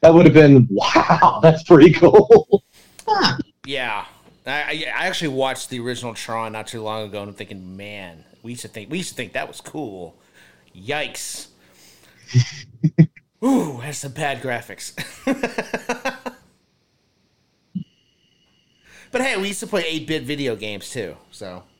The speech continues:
Speaker 1: So yeah, all right. So then let's, um, and, and I won't take too long on this 'cause I know it's not as big of mine, but, uh, top ten hits,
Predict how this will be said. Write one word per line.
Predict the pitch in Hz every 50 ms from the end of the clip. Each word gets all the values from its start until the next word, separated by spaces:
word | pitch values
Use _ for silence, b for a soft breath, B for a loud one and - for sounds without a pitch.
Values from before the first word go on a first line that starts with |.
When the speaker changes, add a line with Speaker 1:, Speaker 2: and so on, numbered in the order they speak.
| _ _ _ _ _ _ _ _ _ _ _ _ _ _ _ _ _ _
Speaker 1:
So | _ - 139 135 135
yeah, | 139 143 143 123 117
all | 120 220 262 247
right. | 190 160 -
So | - 208 196
then | 190 226 240 233
let's, | 240 254 247 - - -
um, | 214 214 196 185 170 151 143 135 131 - -
and, | 156 147 147
and | 151 160 151 151
I | 156
won't | 165 175 175 175 -
take | - 160 151 151 -
too | - 160 139
long | 131 127 127 127 123
on | 120 120
this | 120 123 123
'cause | - 135 120 127
I | 120
know | 120 120 120
it's | 117 117 -
not | 113 113 110
as | 110 -
big | 120 117 113
of | 110
mine, | 104 101 101 104 104 104 101
but, | 104 104 104 -
uh, | 160 151 135 135 135
top | 131 - 196 214 226 220 - - _ -
ten | - - 185 185 180 185 196 196 208 - 214 202 - _ _ _ _ _ _ _ _ _ _ _ _ _ _ _ _ _ _ _ _ _ _ _ _ -
hits, | - 190 196 220 220 - - - - - -